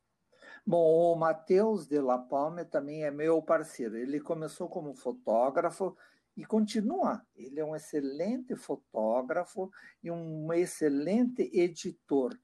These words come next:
Aí ele agora adquiriu recentemente um equipamento de ponta pra edição, né? E daí eu convidei com ele, disse assim, "Vamos editar algumas coisas,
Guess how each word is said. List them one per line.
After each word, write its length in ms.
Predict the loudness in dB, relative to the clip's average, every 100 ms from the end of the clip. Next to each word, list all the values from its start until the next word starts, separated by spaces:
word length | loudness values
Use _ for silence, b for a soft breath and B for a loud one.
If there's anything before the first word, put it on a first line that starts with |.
| b b b 0
Aí 240 | 2 4
ele 340 | 2 2 0 0
agora 580 | -2 0 2 2 2
adquiriu 640 | -2 -4 -14 -12 -2 0 0
recentemente 960 | -6 -10 -12 -10 -10 -10 -12 -14 -14
um 240 | -14 -14 -12
equipamento 1080 | -14 -14 _ -4 -4 -6 -8 -10 -8 -8 -8 _ b b -12
de 180 | 0 0
ponta 580 | 0 2 4 4 2 0
pra 440 | 2 2 4 4
edição, 680 | 2 0 -4 -14 -2 2 2
né? 300 | 2 0 -2 b b b b -4
E 120 | 2
daí 480 | 4 4 2 -2 -2
eu 340 | -4 -6 -8 -16 -20 -2
convidei 680 | -2 -2 -6 0 0 0 -2
com 140 | -6
ele, 240 | -2 -4
disse 200 | -4 -12
assim, 320 | -14 -8 -8 -6
"Vamos 720 | -4 -2 -4 -8 -18 -20 _ _ _ _ -10
editar 840 | -8 -10 -6 0 2 2 0 -8 _ _ -10
algumas 540 | -10 -10 -14 -14 -14
coisas, 420 | 0 2 4 2